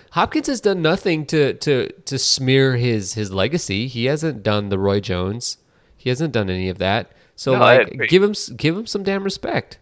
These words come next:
Speaker 2: I do give him some respect. I just don't think he's a top boy in the division.
Speaker 1: Whoa, so now you wanna call him boy. Who do you think you are, Conor McGregor?
Speaker 2: I ain't touching that.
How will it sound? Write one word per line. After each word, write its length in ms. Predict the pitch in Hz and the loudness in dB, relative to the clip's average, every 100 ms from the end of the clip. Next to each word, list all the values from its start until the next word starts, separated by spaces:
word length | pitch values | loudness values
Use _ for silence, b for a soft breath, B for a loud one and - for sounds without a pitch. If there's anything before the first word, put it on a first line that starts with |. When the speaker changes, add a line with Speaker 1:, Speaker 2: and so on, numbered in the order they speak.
| _ _ _ - | _ _ _ -10
Speaker 2:
I 80 | 180 | -8
do 160 | 220 | -6
give 180 | 202 165 | 0 0
him 160 | 135 117 | 2 0
some 180 | 127 123 | 2 2
respect. 500 | 107 - 107 - - | 0 2 2 2 0
I 100 | 117 | 0
just 100 | 117 | 4
don't 200 | 113 104 | 2 2
think 200 | 113 107 | -2 -2
he's 340 | 110 104 - - | -4 -6 -8 -10
a 60 | |
top 320 | - 117 - 120 | -2 -2 -2 2
boy 240 | 110 110 | 6 6
in 100 | 107 | 6
the 80 | 113 | 2
division. 480 | 110 117 - - 90 _ _ _ _ _ _ - | 4 2 2 -4 -8 _ _ _ _ _ _ -10
Speaker 1:
Whoa, 480 | 117 120 117 107 101 | 0 4 4 4 0
so 160 | 117 | -2
now 120 | 113 123 | 0 2
you 120 | 131 | 2
wanna 140 | 123 | 0
call 220 | - 123 117 | 0 0 0
him 80 | 110 | 4
boy. 380 | 131 123 95 | 8 8 6
Who 200 | 92 143 | 2 0
do 60 | 156 | 0
you 80 | 160 | 0
think 240 | 170 160 | -2 0
you 120 | 156 | 2
are, 140 | 160 135 | 4 4
Conor 300 | - 135 139 | 2 2 2
McGregor? 560 | 131 117 123 160 196 - _ _ _ _ _ _ _ _ _ _ _ _ _ _ _ _ _ _ _ _ _ _ _ _ _ - | 2 4 4 4 0 -6 _ _ _ _ _ _ _ _ _ _ _ _ _ _ _ _ _ _ _ _ _ _ _ _ _ 2
Speaker 2:
I 140 | 120 | 4
ain't 160 | 113 98 | 4 4
touching 400 | 113 - 98 101 | 0 0 -4 -2
that. 240 | 92 | -2